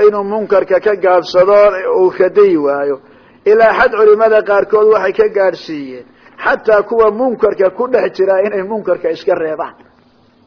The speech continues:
Ma og tahay? Oo xataa waxay leeyihiin xataa, xataa maa'idatul khamri xataa hadday dul fadhiyaan, waa inay yidhahdaan, "Waa ribayo isla yaaba, waxani wax inoo cuntaba maaha. Wax Ilaahay diintiisa ku wanaagsan maaha. Waxani waa qalad."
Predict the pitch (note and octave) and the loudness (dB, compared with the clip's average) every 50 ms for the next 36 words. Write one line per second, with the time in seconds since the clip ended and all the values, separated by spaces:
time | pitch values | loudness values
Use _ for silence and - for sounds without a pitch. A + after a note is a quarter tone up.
0 | _ - F#3+ A3 A#3 G#3+ - - D#3 C3 A#2 A2+ - _ _ _ _ _ _ _ | _ -4 0 0 0 0 0 -6 -12 -12 -14 -14 -18 _ _ _ _ _ _ _
1 | _ _ _ - D3 D3 D3+ D3 F3+ F#3 G3+ G#3+ G#3 G3+ G3+ G#3 G#3+ A3 G#3+ A3 | _ _ _ -12 -12 -10 -8 -4 -2 0 0 0 0 -2 -2 0 2 2 2 2
2 | G#3+ G#3 G3 F#3+ G3 G3+ G3+ F#3+ F#3+ - - _ _ - - - - - F3+ F#3 | 0 -2 -4 -4 -4 -6 -6 -8 -10 -14 -20 _ _ -16 -16 -12 -8 -6 -6 -4
3 | F3+ - G#3 G#3+ G3 - A#3+ B3 G3+ A#3 A3+ A3 G#3+ G#3+ G#3+ A3 B3+ C4+ B3+ A3 | -2 0 0 0 0 -2 -4 -2 0 0 0 0 0 0 0 0 0 0 0 0
4 | - G#3+ G#3 - - A#3 A3+ G#3 G#3 F#3 F#3 F#3 F#3 - F#3 F#3 F#3+ F#3 G#3 A3 | 2 0 0 0 0 -2 0 0 0 0 -2 -4 -4 -2 -2 -2 -2 -2 -2 -2
5 | A3 F#3+ A3+ G#3 - - F#3+ F#3 F#3+ G3 G3+ G3 E3 - - - _ _ _ _ | -2 -2 -2 -4 -2 -4 -4 -2 0 0 0 0 -2 -4 -8 -16 _ _ _ _
6 | _ _ - C#3+ D#3+ F#3+ G#3 G#3 G3+ F#3+ F#3+ F#3+ F#3 G3+ G3 G3 G3 F#3+ F#3 F#3+ | _ _ -8 -6 -2 0 2 4 4 4 2 2 0 0 2 2 2 2 2 0
7 | F#3+ G3+ G#3 G3 G3 F#3+ F#3 F3+ - F#3+ F#3 F#3 F#3 F3+ F3+ F3 F3 F3 F#3+ F#3+ | 0 2 2 2 2 2 0 -2 -2 0 0 2 2 0 0 2 2 2 2 2
8 | E3 F3 F3 F3 F3+ F#3+ E3+ F3 F3 F3+ F#3+ F#3 E3 E3 F3 D#3+ - E3 E3+ F3 | 0 0 0 2 2 2 2 0 0 0 0 0 -2 -4 -6 -6 -4 -2 -2 -2
9 | E3+ F3+ F#3+ F#3+ F3 D3 - - - _ _ _ _ _ - D#3+ D#3+ F3+ G3 G3 | -4 -4 -4 -4 -4 -6 -10 -14 -20 _ _ _ _ _ -10 -6 -4 -2 -2 0
10 | F#3+ F#3+ F#3+ F#3 F3+ G3+ G3 - - G3 F3 - F3+ - F#3+ F#3+ F#3+ F#3+ F#3+ F3 | 2 0 0 0 -2 -6 -8 -10 -12 -10 -8 -8 -4 -2 0 0 0 0 -2 -4
11 | - - F#3 F3 F3 F3+ G3 G3 F3 C#3 B2 - _ _ _ _ _ - D#3 D#3+ | -4 -6 -8 -6 -6 -4 -4 -4 -4 -4 -6 -12 _ _ _ _ _ -4 -4 -2
12 | D#3 F#3+ G3 G3 G3 F#3+ F#3+ F#3+ F#3+ - - G#3 G#3 F#3 C#3 | 0 0 0 2 2 4 4 2 0 0 0 2 2 2 0